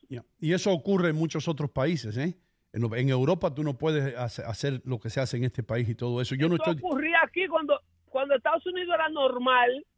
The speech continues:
Speaker 2: usted tenía que andar con su documentación en la cartera,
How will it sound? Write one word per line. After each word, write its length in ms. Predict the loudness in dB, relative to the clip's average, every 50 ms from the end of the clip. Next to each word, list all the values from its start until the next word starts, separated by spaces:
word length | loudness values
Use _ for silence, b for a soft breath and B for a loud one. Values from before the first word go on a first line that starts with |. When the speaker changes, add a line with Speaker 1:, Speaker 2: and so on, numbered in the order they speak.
| _ _ _ _ _ _ _ _ _ _ _ -16
Speaker 2:
usted 340 | -14 -12 -8 -8 -8 -6 -4
tenía 300 | -6 -6 -4 -4 -6 -4 0
que 80 | 0 0
andar 400 | 0 2 2 4 4 4 4 2
con 180 | 2 0 0
su 160 | 0 -2 -4 0
documentación 960 | 0 0 0 0 -4 -6 -2 -2 -2 -2 0 -2 -2 -2 0 0 0 0 0
en 80 | 0 -2
la 120 | -2 -2
cartera, 720 | 0 -2 -2 -2 -4 -4 0 2 4 4 4 2 -2 -8